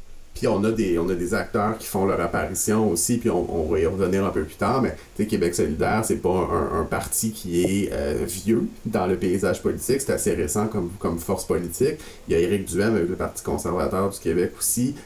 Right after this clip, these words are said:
qui, euh, ma foi, a une progression qui est surprenante, beaucoup, beaucoup liée, euh, à, à la gestion de la pandémie puis à la contestation des mesures sanitaires, mais quand même, c'est pas à négliger. Mais, euh, il y a, il y a un paysage politique qui tend à se transformer,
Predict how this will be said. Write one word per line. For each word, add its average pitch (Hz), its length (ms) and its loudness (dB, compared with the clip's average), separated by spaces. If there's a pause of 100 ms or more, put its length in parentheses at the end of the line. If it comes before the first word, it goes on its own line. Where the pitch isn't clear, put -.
(140)
qui, 107 560 2
euh, 71 480 0
ma - 160 0
foi, - 240 2
a - 140 0
une 71 80 -4
progression 123 880 2
qui - 300 -2
est - 60 -2
surprenante, - 920 0
beaucoup, 131 260 -4 (240)
beaucoup 120 300 2
liée, 113 560 4 (240)
euh, 73 340 0
à, - 280 -2
à - 20 -2
la - 160 0
gestion - 400 0
de 98 60 0
la - 100 0
pandémie 82 520 2
puis 85 280 -2
à 80 80 2
la 82 80 0
contestation 76 560 0
des 92 80 2
mesures 78 260 0
sanitaires, - 480 0
mais 92 160 0 (300)
quand 104 160 2
même, 110 180 2
c'est 90 140 0
pas 85 160 0
à 87 80 2
négliger. 82 640 0 (280)
Mais, 107 460 4
euh, - 60 2
il - 80 4
y 92 40 4
a, - 120 2
il 92 80 2
y - 20 2
a 92 60 2
un 101 40 2
paysage 127 520 2
politique 120 480 0
qui - 120 -12
tend 127 180 2
à 123 80 2
se 104 100 0
transformer, 92 760 0